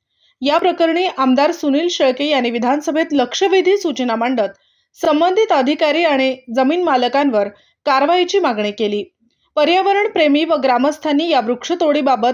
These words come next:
वारंवार तक्रारी केल्या होत्या. डिसेंबर दोन हजार चोवीस मध्ये या वृक्षतोडीचा आणि उत्खननाचा प्रकार उघडकीस आला,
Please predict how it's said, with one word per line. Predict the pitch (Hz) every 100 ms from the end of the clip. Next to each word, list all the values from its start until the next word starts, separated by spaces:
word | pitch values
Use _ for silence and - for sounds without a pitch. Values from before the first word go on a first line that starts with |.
| 254
वारंवार | 247 233 277 311 339 294
तक्रारी | 226 220 240
केल्या | 254 220 208
होत्या. | 208 208 - _ _ _ _ _ 247
डिसेंबर | 285 339 381 427
दोन | 349 320 339
हजार | 311 320 320
चोवीस | - 285 330 370
मध्ये | 339 294 359
या | 294
वृक्षतोडीचा | 226 247 - - 285 262 285 240
आणि | 175 220 247
उत्खननाचा | 254 220 311 320 330 277 302
प्रकार | 294 247 247 254
उघडकीस | 262 254 349 262 214
आला, | 190 196